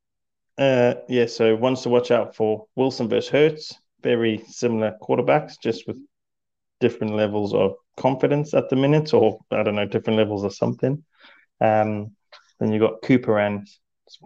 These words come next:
Cooper versus Smith. Uh, can Devontae Smith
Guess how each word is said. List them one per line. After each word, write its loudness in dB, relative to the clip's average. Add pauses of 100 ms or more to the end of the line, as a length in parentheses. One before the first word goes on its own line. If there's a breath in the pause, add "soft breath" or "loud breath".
Cooper -4
versus 0
Smith. -2 (800)
Uh, -4
can 2
Devontae 0 (680)
Smith -2